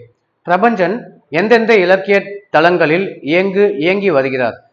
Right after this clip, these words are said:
சிறுகதை, புதினம், நாடகம், கட்டுரை. So இதெல்லாமே அவர் பண்றாராம். பிரபஞ்சன் என்னெல்லாம் பண்றாரு? சிறுகதை, புதினம், நாடகம், கட்டுரை. பிரபஞ்சனின் எந்த வரலாற்று புதினத்திற்கு சாகித்ய அகாடமி விருது கிடைத்தது? இம்பார்ட்டன்ட். எந்த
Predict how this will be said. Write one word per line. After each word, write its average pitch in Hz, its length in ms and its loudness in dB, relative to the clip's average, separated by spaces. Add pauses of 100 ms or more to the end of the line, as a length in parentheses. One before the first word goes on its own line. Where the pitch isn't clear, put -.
(160)
சிறுகதை, 175 580 -2 (300)
புதினம், 175 480 0 (140)
நாடகம், 160 520 2
கட்டுரை. 131 400 -6 (320)
So 151 160 -2
இதெல்லாமே 151 360 2
அவர் 147 220 2
பண்றாராம். 127 400 -4
பிரபஞ்சன் 151 400 -4
என்னெல்லாம் 156 340 -4
பண்றாரு? 151 320 -2 (460)
சிறுகதை, 165 500 -2 (460)
புதினம், 165 420 -2 (200)
நாடகம், 156 680 0
கட்டுரை. 131 400 -2 (440)
பிரபஞ்சனின் 220 600 2
எந்த 190 320 2
வரலாற்று 175 460 2
புதினத்திற்கு 165 720 -4
சாகித்ய 175 560 2
அகாடமி 143 360 -2
விருது 131 300 -6
கிடைத்தது? 139 460 -4
இம்பார்ட்டன்ட். 131 540 -2 (520)
எந்த 175 220 -2